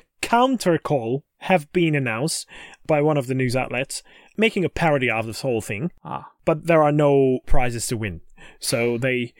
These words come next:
Speaker 1: they even, even announced in the call that there, you will get fuck all, basically.
Speaker 2: <laughs>
Speaker 1: But we just want to make fun of this whole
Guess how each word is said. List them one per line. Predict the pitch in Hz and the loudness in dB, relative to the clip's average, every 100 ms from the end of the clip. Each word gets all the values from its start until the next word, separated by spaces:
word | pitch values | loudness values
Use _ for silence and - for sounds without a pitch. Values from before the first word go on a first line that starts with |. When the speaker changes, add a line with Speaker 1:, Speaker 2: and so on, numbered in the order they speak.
| - - _ - - 165 - | -20 -20 _ -20 -12 -8 -2
Speaker 1:
they | 160 | 2
even, | 175 185 175 160 151 | 4 6 4 2 2
even | 180 175 | 2 4
announced | 160 156 151 147 | 2 0 0 -2
in | |
the | 123 | -4
call | - 110 | -2 -4
that | 117 120 | -4 0
there, | 175 - | 0 2
you | 240 285 | 4 6
will | 269 240 - - 156 | 6 2 -2 -8 2
get | 190 190 - | 2 2 -2
fuck | - 220 175 - | -6 -2 -2 -2
all, | 107 90 _ _ | -4 -6 _ _
basically. | 175 156 135 - 123 175 - - - | 2 2 0 -4 -2 -4 -4 -10 -4
Speaker 2:
<laughs> | 220 - | -4 0
Speaker 1:
But | 196 185 - 151 - - - 190 | 4 4 2 -8 -14 -18 -6 -2
we | |
just | 202 190 | 0 2
want | 190 208 - | 2 2 0
to | 156 - | -4 -2
make | 165 147 | -2 -2
fun | - 135 | -4 -4
of | 117 | -4
this | 123 | -8
whole | 123 113 | -6 -6